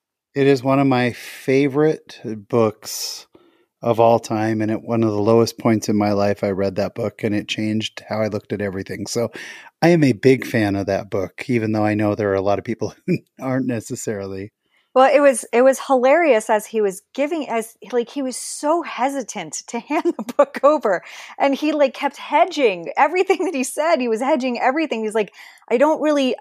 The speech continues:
Speaker 2: this isn't something that I would normally do. And, and I don't, you know, a lot of people don't like this book, and I don't," you know, all of these hedging things. And he, I'm finally, I'm just like, "Just give me the book. <laughs> I'll read it. Just give it to me." <laughs>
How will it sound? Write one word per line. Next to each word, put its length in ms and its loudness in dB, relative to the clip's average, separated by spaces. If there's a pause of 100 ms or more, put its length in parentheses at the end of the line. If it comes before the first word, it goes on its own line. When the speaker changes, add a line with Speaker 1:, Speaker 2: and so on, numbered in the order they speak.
(100)
Speaker 2:
this 160 -2
isn't 340 -2
something 340 -2
that 100 0
I 60 4
would 140 2
normally 380 0
do. 460 2
And, 140 4 (120)
and 160 -4
I 120 2
don't, 300 0
you 180 -2
know, 120 -2
a 20 2
lot 220 0
of 60 -4
people 200 -2
don't 220 -4
like 240 -2
this 220 -8
book, 240 0 (360)
and 120 -4
I 80 0
don't," 360 2
you 80 2
know, 120 4
all 280 6
of 80 -6
these 200 -6
hedging 360 -4
things. 240 -6
And 120 -6
he, 80 -8 (120)
I'm 200 -4
finally, 400 -4
I'm 100 -4
just 140 -6
like, 120 -6
"Just 200 -16
give 80 -2
me 100 2
the 60 2
book. 400 4 (260)
<laughs> 380 -4
I'll 140 8
read 240 4
it. 180 0
Just 160 -6
give 140 4
it 120 4
to 260 0 (120)
me." 220 -6
<laughs> 40 -20